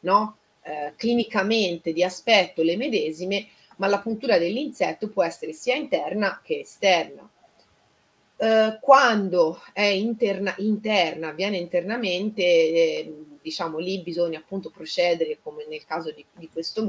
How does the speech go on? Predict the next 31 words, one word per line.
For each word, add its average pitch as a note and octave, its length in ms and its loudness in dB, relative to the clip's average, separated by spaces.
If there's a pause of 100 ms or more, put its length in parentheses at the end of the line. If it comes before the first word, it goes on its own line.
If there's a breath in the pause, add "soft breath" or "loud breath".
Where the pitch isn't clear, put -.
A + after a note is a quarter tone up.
micio, E3+ 480 -2 (300 soft breath)
eh, D3+ 100 -12
che - 80 -14
è E3+ 60 -8
stato E3 240 -10
portato E3 440 -6
in D3 100 -14
pronto D3 280 -18
soccorso, G#3 720 0
in G#3+ 80 -10
emergenza, G3 800 0
ad D3+ 140 -6
un'anestesia D3+ 840 -8
generale, F3+ 640 2
deve D3+ 200 -6
essere D3+ 280 -10
esplorato, D#3+ 920 -2 (400 soft breath)
eh, D3 420 -4
la, C#3+ 180 -8
la D3 160 -10
bocca, G#3+ 680 4
deve E3 220 -2
essere D3+ 380 -6
guardato D3 920 -2
appunto D3 540 -10
il C#3 120 -12
cavo C#3+ 300 -2
orale, D#3+ 420 6
cioè D3 220 -8
la D3 200 -8
zona D3+ 560 -2